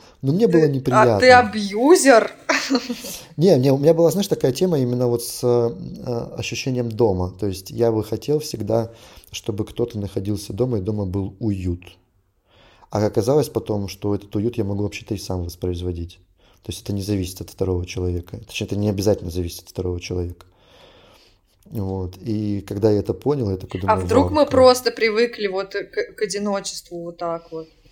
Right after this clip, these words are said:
Speaker 1: Нет, я не могу сказать, что я привык к одиночеству. То есть для меня, э, страх одиночества ушёл. Это тогда, когда ты можешь и быть один, и можешь быть с кем-то, и тебе, э, и там, и там хорошо.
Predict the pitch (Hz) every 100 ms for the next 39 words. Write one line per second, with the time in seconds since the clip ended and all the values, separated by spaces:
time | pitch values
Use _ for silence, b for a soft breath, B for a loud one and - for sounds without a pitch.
0 | B B - 160 165 120 123 143 160 -
1 | 110 - 107 98 107 104 95 - 95 110
2 | 180 - - 101 123 - 113 - - 123
3 | 123 135 180 214 - 123 113 110 - 123
4 | 120 110 135 170 - - 101 - - _
5 | - 117 - 110 95 95 - 117 104 110
6 | 107 143 147 104 101 101 113 107 B B
7 | B - 113 104 98 - 139 139 113 107
8 | 90 92 90 - 110 98 113 104 95 95
9 | - - 98 90 - 139 101 - 104 117
10 | 117 - - - 110 101 98 98 - 92
11 | 90 104